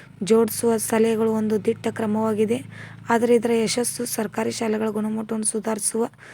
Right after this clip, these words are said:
ಸರ್ಕಾರದ ಶ್ರಮದ ಮೇಲೆ ಅವಲಂಬಿತವಾಗಿ, ಸರ್ಕಾರದ ಶಿಕ್ಷಕರ ತರಬೇತಿ, ಮೂಲಸೌಕರ್ಯ ಸುಧಾರಣೆ ಮತ್ತು ಶಿಕ್ಷಣದ ಗುಣಮಟ್ಟವನ್ನು ಉನ್ನತೀಕರಿಸುವ ಕಡೆ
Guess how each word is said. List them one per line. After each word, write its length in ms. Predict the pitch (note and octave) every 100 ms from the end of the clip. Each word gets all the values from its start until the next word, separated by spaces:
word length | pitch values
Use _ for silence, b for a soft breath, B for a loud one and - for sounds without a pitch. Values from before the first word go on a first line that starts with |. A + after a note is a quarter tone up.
| B -
ಸರ್ಕಾರದ 760 | - A3+ A3 - A#3+ B3+ A3 A#3+
ಶ್ರಮದ 500 | A#3+ - A3 G#3+ A3+ A3+
ಮೇಲೆ 380 | A3 A3 A3 A#3
ಅವಲಂಬಿತವಾಗಿ, 1300 | - - A3 A3 A3 A3+ - G#3+ A3 G#3+ G#3+ G3+ F#4 B B B
ಸರ್ಕಾರದ 640 | - A3+ G#3+ - A#3+ A#3+ A3+ A#3+
ಶಿಕ್ಷಕರ 580 | - G#3+ - A3+ A#3 A3+
ತರಬೇತಿ, 600 | - A3 G3+ A3 - A3+
ಮೂಲಸೌಕರ್ಯ 840 | A3 G#3+ A3 A3 - G#3 - G#3+
ಸುಧಾರಣೆ 480 | - G#3 G#3+ G#3+ G#3+
ಮತ್ತು 140 | G#3
ಶಿಕ್ಷಣದ 400 | - G#3 A3+ A3
ಗುಣಮಟ್ಟವನ್ನು 520 | G#3 G#3+ A3 G#3+ A3+ - B B B B A#3+
ಉನ್ನತೀಕರಿಸುವ 920 | A#3+ C#4 C#4+ C4+ B3+ A#3+ A3 A#3 G#3+ -
ಕಡೆ 400 | - A3 A3+